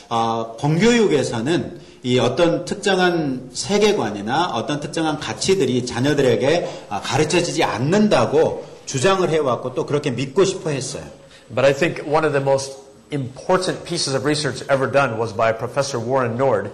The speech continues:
Speaker 2: was published in nineteen ninety-five.
Speaker 1: 어, 그러나 그에 관계해서 가장 중요한 연구 결과는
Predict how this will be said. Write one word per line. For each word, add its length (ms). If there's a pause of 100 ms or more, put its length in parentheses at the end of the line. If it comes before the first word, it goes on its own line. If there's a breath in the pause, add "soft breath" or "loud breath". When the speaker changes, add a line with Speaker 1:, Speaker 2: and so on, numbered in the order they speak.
(340 loud breath)
Speaker 2:
was 120
published 540
in 160
nineteen 360
ninety-five. 600 (400 loud breath)
Speaker 1:
어, 240
그러나 480
그에 280
관계해서 540
가장 280
중요한 440
연구 240
결과는 640